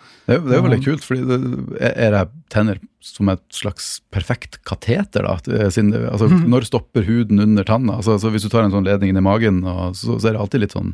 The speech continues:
Speaker 1: fare
Speaker 2: Ja.
Speaker 1: for infeksjon, men
Speaker 2: Ja,
Speaker 1: tenner
Speaker 2: ja.
Speaker 1: så er det liksom
Speaker 2: Nei, det
Speaker 1: de
Speaker 2: er
Speaker 1: som
Speaker 2: noen, eh, veldig, som det er sånn tykt bindevev da,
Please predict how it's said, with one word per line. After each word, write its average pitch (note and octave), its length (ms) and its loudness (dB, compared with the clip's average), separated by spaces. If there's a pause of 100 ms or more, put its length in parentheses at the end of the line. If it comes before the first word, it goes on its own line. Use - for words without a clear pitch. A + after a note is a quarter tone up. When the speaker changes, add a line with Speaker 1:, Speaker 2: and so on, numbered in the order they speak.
(160)
Speaker 1:
fare G2 140 4
Speaker 2:
Ja. F2 60 4
Speaker 1:
for F#2+ 100 -4
infeksjon, F#2+ 400 -2
men G2 120 2
Speaker 2:
Ja, E3 120 4
Speaker 1:
tenner G3+ 100 4
Speaker 2:
ja. F#3 80 0
Speaker 1:
så A2 60 2
er - 40 2
det G#2 80 0
liksom F#2 220 -4 (460)
Speaker 2:
Nei, D3+ 120 4
det F3 80 4
Speaker 1:
de C3 60 4
Speaker 2:
er C3 40 2
Speaker 1:
som A3+ 220 4
Speaker 2:
noen, G#3 240 0
eh, F3+ 60 -8
veldig, D3 720 0
som F3+ 140 -2
det E3 100 2
er E3+ 100 2
sånn - 160 -2
tykt - 420 -6
bindevev D3+ 340 2
da, A#3 100 0